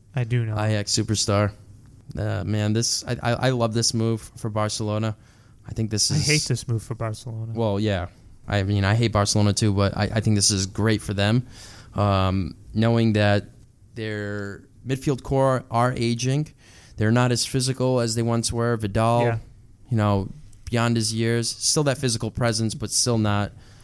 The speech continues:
Speaker 2: not as productive as he used to be.
Speaker 1: Same thing with Busquets, though.
Speaker 2: Busquets is the same thing. He's still great. I think he's
Speaker 1: Yeah.
Speaker 2: still very good, but he's starting to slow down just a little bit.
Speaker 1: He's probably the most productive out of the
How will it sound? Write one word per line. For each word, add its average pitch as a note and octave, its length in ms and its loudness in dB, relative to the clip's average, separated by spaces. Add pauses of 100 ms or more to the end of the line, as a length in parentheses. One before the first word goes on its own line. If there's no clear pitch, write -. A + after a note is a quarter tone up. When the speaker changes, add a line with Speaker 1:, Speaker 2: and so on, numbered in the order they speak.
(300)
Speaker 2:
not C3 240 2
as C3 100 2
productive A#2+ 460 0
as G#2 160 0
he G#2 80 -4
used C3+ 260 2
to D3 60 0
be. C3 120 0
Speaker 1:
Same D3 200 2
thing E3 140 -2
with B2+ 160 -4
Busquets, C#3 480 -4
though. A2+ 240 -10 (100)
Speaker 2:
Busquets D3+ 440 0
is - 80 2
the A#2 100 0
same D#3 460 2
thing. D3 280 -4
He's E3 180 4
still F#3 440 2 (280)
great. B2 560 0
I A#2 40 -8
think A#2+ 160 -2
he's C#3+ 80 2
Speaker 1:
Yeah. D3+ 140 6
Speaker 2:
still A2+ 100 -2
very B2 120 2
good, B2 220 0
but A#2 140 0
he's C3 200 -2
starting C#3 440 2
to - 140 -4
slow C3 260 -2
down A#2+ 460 -2
just A#2+ 240 -2
a B2+ 40 -4
little B2 260 -4
bit. C3+ 240 0 (160)
Speaker 1:
He's D#3+ 220 2
probably E3+ 420 4
the C#3 120 2
most B2+ 560 0
productive B2 640 0
out A#2+ 280 0
of A#2 320 -2
the A2+ 220 -2